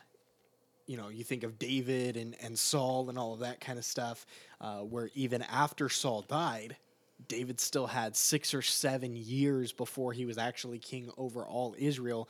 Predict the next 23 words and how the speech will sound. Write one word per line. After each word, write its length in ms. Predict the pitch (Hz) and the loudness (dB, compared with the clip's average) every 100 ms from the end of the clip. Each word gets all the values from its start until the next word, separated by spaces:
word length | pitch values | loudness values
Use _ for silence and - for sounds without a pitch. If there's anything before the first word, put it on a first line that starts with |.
| - - - | -12 -20 -4
because 240 | 139 120 | -2 0
of 40 | |
the 40 | 113 | 2
civil 340 | - 139 123 | 4 4 4
war 160 | 117 120 | 2 2
and 80 | 113 | -2
everything 380 | 113 113 120 | -4 -4 -4
that 160 | 110 104 | -4 -6
was 120 | 98 | -6
going 280 | - 113 107 | -4 -6 -4
on 160 | 101 101 | -6 -6
there. 200 | 107 - - - - - - | -6 -10 -16 -16 -16 -20 -10
Um, 440 | 104 101 98 76 - _ _ - - _ - | -8 -8 -10 -14 -20 _ _ -20 -20 _ 0
so 360 | - 147 113 - _ _ _ _ | 6 6 6 -6 _ _ _ _
what 160 | 147 143 | -2 2
happens 480 | 147 139 139 131 120 | 2 2 0 0 2
then 400 | 139 131 131 - - | 4 4 0 -6 -6
in 140 | 127 | -4
the 80 | 120 | -2
passage 480 | 127 120 - 127 - | 0 0 0 -2 -4
is 280 | 127 117 104 | -2 0 0
Jeroboam 500 | 139 165 151 135 127 | 4 6 8 6 4
comes, 480 | - 160 160 160 | 2 4 4 2